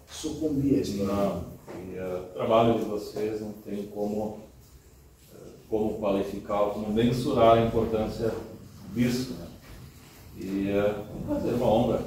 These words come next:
Speaker 2: estarmos aqui. E o que eu vou falar mais além disso? Linha Nova comemorando trinta anos de emancipação política, né?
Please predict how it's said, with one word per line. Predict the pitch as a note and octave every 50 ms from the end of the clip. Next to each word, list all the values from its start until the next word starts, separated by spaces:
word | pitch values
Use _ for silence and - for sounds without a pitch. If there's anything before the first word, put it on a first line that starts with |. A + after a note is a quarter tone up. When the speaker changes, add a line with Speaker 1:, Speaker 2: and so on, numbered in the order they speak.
| - - -
Speaker 2:
estarmos | - - G#2 G2+ G#2 G#2 G2+ G2+ F#2+ F2 F2
aqui. | F2 - - - A2 C3+ - - - - F2+ F2+ F2 - - - -
E | A2
o | -
que | -
eu | D3 -
vou | G2+ A2 A2
falar | - A2 G2 F#2 G2+ G#2+
mais | G2+ F#2+ G2 A2 A2+ A2
além | G#2+ G#2 G#2+ G#2+ G#2+ A2
disso? | A#2+ - - - - - - -
Linha | - F#2+ -
Nova | - F#2+ - G#2+ - - -
comemorando | - G2 F#2+ F#2+ G2 G2 G#2 G#2 G2+ G2+ G2+ - -
trinta | A2 A2 - - - G#2
anos | G2+ G2+ G#2 G#2+ G2+ -
de | G2 F#2+
emancipação | - - - - - F#2+ F#2+ - - G2 G2 -
política, | G#2+ G#2 A#2+ - - - - - - -
né? | - - - -